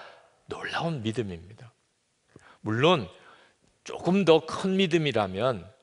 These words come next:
꼭 와서 안수해 주세요라고 할 필요가 없지요. 그죠? "주님,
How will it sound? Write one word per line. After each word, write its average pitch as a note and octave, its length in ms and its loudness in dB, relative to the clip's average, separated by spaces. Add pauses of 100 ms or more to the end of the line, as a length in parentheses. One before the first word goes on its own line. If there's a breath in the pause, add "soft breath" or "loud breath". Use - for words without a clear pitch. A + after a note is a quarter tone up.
(280)
꼭 F#3+ 340 4
와서 A#2+ 640 4
안수해 A#2+ 580 2
주세요라고 B2 720 0
할 G#3 100 0
필요가 A#3 320 -2
없지요. C#3+ 480 -2 (160)
그죠? A#2 220 -14 (720)
"주님, A2+ 400 -2